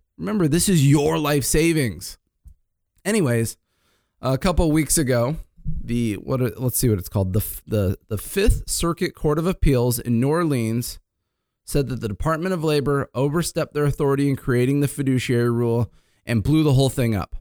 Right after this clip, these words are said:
It's gone. Toast. Bada bing, bada boom.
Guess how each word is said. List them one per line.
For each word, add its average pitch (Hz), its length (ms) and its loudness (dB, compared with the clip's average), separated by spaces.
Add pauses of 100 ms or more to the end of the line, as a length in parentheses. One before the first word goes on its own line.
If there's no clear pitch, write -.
(360)
It's - 80 -20
gone. 123 380 -2 (360)
Toast. 117 460 2 (140)
Bada 135 180 -2
bing, 135 240 0
bada 127 220 0
boom. 104 260 -2